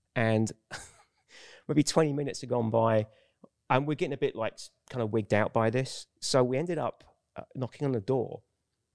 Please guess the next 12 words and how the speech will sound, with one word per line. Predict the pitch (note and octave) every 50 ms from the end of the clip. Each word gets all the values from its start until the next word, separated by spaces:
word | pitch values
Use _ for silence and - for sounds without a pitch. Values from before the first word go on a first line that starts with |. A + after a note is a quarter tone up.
| _ _ _ _ _ -
and | - G#2+ G#2+ G#2
saying, | - - A#2+ A#2+
"Hey, | B2+ B2+
man, | A#2+ A2+ A2+ A#2
you | A#2 A2+
ready? | G#2+ A2+ G#2+ A2 A#2+
Come | - - A#2+ A#2+
out, | A#2 A2 - -
come | - A2+ A2
out." | G#2+ G#2 G2+ - - _ _ _ _ _ _ _ _ _ _ _ _ _ _ _ - - -
No | - B2 A#2 A#2 A#2 A2+
answer. | A2 - - - - -